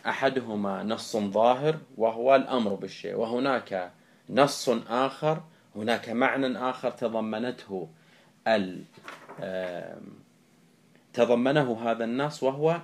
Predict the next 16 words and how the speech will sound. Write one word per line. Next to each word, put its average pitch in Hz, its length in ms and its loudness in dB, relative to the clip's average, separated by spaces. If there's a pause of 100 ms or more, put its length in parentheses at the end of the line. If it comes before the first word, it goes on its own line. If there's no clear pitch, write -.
النهي 135 840 0 (460)
عن 101 240 -2
هذا، 113 520 -2 (480)
عن 101 220 0
ترك 151 280 4
هذا 92 340 -6
الفعل، 82 460 -12 (1000)
عن 98 160 -6
ترك 107 260 -2
هذا 107 480 -4 (840)
الفعل. - 340 -12 (2750)
هذا، 196 580 6
آه، 131 120 -2 (260)
ال-، 101 840 -4 (420)
الرأي 123 300 4
الأول. 85 420 -8